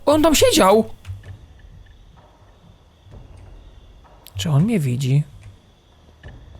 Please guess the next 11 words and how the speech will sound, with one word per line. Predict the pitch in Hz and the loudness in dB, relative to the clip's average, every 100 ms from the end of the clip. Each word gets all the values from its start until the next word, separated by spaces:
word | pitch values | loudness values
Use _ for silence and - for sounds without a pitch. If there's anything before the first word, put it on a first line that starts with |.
| - - | -20 -6
W | |
sensie, | 165 143 | 0 0
czy | 143 | 0
widział | 135 135 147 151 | 0 2 2 4
mnie? | 156 | 4
Nie | 147 135 | 4 2
wiem, | 131 | 0
no | 143 147 | 0 0
nie-, | 160 | 0
nieważne. | 147 135 127 135 - - - - - - - - - - - - - - - - - - - - - - - - - _ - - - | 0 0 -2 -4 -6 -14 -20 -20 -20 -20 -20 -20 -20 -20 -20 -20 -20 -20 -20 -20 -20 -20 -20 -20 -20 -20 -20 -20 -20 _ -20 -20 -8
Dobra, | 175 147 127 | -2 0 0